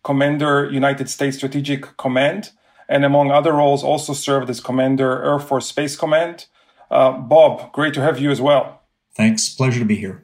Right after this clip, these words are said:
Speaker 1: Also, Eric Olson, a retired United States Navy admiral who last served as the eighth commander of the U S Special Operations Command. He's also the first Navy seal to ever be appointed to three-star and four-star flag rank.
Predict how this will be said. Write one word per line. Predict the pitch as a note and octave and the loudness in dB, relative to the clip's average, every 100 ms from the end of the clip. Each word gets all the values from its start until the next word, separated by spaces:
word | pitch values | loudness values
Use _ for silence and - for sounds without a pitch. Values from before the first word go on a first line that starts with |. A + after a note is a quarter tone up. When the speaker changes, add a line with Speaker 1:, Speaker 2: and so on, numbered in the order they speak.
| _ | _
Speaker 1:
Also, | D#3+ F3+ - D#3+ C3 | 0 0 2 0 2
Eric | C#3+ D#3+ D#3 | 2 2 2
Olson, | D#3+ F#3 B2+ C3+ A#2 A2 | 2 0 0 -2 -2 -4
a | C#3 | -2
retired | C3+ C3+ D#3+ D#3 | -2 0 2 2
United | C#3 C#3 C3+ | 0 0 -2
States | - D3+ D3 C#3 - C#3+ | -6 -4 -4 -4 -10 -4
Navy | C#3 E3+ E3 | -2 -2 2
admiral | B2+ B2 A#2 A#2 C3 E3+ - | 2 2 -2 0 -2 -4 -6
who | C3+ | -4
last | C3+ D3 D3+ - | 2 2 2 -4
served | C#3+ D3 C3+ | -2 -2 -2
as | B2 A#2+ | -4 -4
the | C3+ | -4
eighth | D3+ D#3 - | -4 -6 -4
commander | C#3 C3+ C#3 C#3 C3+ C#3 | -2 0 0 0 0 -2
of | B2 | -2
the | B2 | -4
U | B2+ C#3 | 0 2
S | C3+ C3 - | 2 0 -10
Special | - C3+ C3+ C#3 | -6 -6 -2 -4
Operations | B2 C3 C#3 E3+ D3 | -2 -4 -4 -6 -8
Command. | - E3 E3 F3+ D#3+ | -4 0 0 0 -2
He's | C3 | 0
also | F3+ - D3 | 0 0 -4
the | C3 | -4
first | - F3 E3 D3+ | -2 -2 -2 -4
Navy | D3 C3+ | -4 -4
seal | - D3 C#3+ | -4 -4 -2
to | C#3 | 0
ever | C3+ D#3 | -2 -2
be | C#3+ | -4
appointed | C3+ C3+ C3+ C3+ B2 A#2 | -2 -2 -2 -2 -6 -6
to | - | -10
three-star | A#2+ - D3 C#3+ C#3 C3 C3 C3+ - | -10 -6 -6 -2 2 4 4 0 -2
and | C#3 B2+ | -2 -2
four-star | - C#3 - B2+ B2 | -2 -4 -2 -2 -2
flag | - B2+ A2+ | -2 -4 -4
rank. | A#2 C3 - | -8 -8 -14